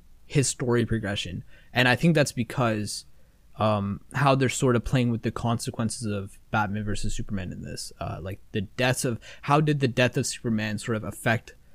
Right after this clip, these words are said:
Clark, uh, Clark Kent, um, um, like, coming back from that? Like, is he, you know,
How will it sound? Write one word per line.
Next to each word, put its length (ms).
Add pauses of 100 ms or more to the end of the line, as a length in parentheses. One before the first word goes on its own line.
(360)
Clark, 560
uh, 240 (120)
Clark 260
Kent, 280 (140)
um, 420 (1080)
um, 560 (500)
like, 160
coming 260
back 260
from 160
that? 160
Like, 180
is 220
he, 480 (580)
you 140
know, 280